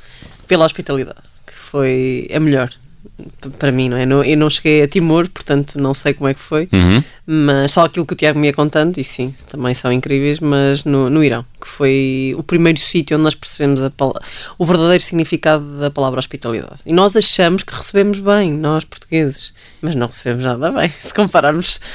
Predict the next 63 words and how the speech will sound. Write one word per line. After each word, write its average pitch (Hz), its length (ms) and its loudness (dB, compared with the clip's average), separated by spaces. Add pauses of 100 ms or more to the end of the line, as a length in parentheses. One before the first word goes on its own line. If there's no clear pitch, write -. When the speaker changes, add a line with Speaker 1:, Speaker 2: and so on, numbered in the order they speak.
(260)
Speaker 1:
com 180 120 4
os 170 120 2
iranianos, 156 500 2
eles 165 140 2
são 147 160 0
mesmo 131 320 -2
espetaculares. - 680 -10
Speaker 2:
É 113 80 0
incrível 104 340 4
porque - 220 -6
já 95 120 4
recebi - 260 -2
aqui 85 180 -2
vários 90 300 0
viajantes 90 540 2
e, 90 200 2
e 85 460 0 (320)
todos 123 260 4
os 120 120 0
que - 100 -8
passam 107 380 2
pelo 98 240 0
Irão, 98 440 2
eh, 120 260 -4
dizem 117 400 2
exatamente 113 500 2
a - 20 2
mesma 110 240 0
coisa. 87 340 0 (320)
Speaker 1:
Porque - 340 2
é 262 140 2
natural, 165 600 2 (120)
e 185 140 4
é 185 80 4
tão 220 160 0
natural 214 420 2
que 202 100 -4
as 214 80 -4
pessoas 226 220 -4
têm 220 180 0
que 208 120 -4
ir 196 40 2
lá 190 200 4
e 214 40 0
perceber - 340 -4
que 185 200 -6
é. 143 120 2 (100)
Porque - 220 -10
se - 140 0
eu 202 60 4
disse, 185 280 -2
se - 120 -2
eu 202 180 2
tiver 190 320 4
aqui 196 380 -2
a 196 40 2
falar 190 240 2
sobre 190 320 -2
isso, 208 160 -2
se - 40 -6
calhar 202 220 4
não 208 160 4
vai 208 300 4